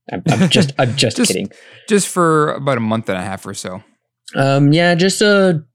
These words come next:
Speaker 1: tip over a month, I think. I'll think I'll be off the
Speaker 2: Mm-hmm.
Speaker 1: show for about five weeks. So, um, so I'm actually getting married this Saturday.
Speaker 2: That's right.
Speaker 1: Hence, I will be on my honeymoon. I'm gonna be taking some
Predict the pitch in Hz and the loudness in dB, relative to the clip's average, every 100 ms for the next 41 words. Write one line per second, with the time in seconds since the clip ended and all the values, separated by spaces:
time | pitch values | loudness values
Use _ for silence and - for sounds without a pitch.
0 | _ - 202 196 190 175 175 151 147 175 | _ -4 -4 2 2 4 4 4 2 0
1 | 151 117 - 110 110 113 110 160 185 160 | 0 -2 0 0 0 0 0 -2 0 0
2 | 156 135 127 127 123 131 120 117 - 113 | 0 0 -2 0 0 0 0 0 0 -2
3 | 110 107 113 117 - - - - - 117 | -2 0 0 0 -4 -6 -8 -8 -4 0
4 | 110 107 107 _ - - - - 113 113 | 2 2 0 _ -20 -20 -20 -4 0 2
5 | 110 101 - _ _ _ _ - - 170 | 2 0 -10 _ _ _ _ -6 0 2
6 | 220 254 - _ - 185 262 285 - 285 | 4 2 -2 _ -2 2 2 0 0 -2
7 | 247 - 190 240 214 147 131 160 160 156 | -2 0 2 4 6 4 4 2 2 2
8 | 139 113 - 101 110 110 - - - - | 0 -4 -8 -2 2 2 0 -6 -8 -10
9 | - 117 131 117 101 87 104 113 - - | -4 -2 0 0 0 -2 -6 -10 -16 -20
10 | 214 - 147 170 175 - - 135 139 123 | -20 -10 -2 0 0 -2 -2 0 0 2
11 | 123 120 117 120 113 98 - 170 165 156 | 2 2 2 0 -2 -4 -6 -2 2 2
12 | 151 147 139 117 113 113 110 113 135 127 | 2 2 0 -2 0 0 0 -2 -4 0
13 | 123 117 107 104 104 | -2 0 -2 -2 -6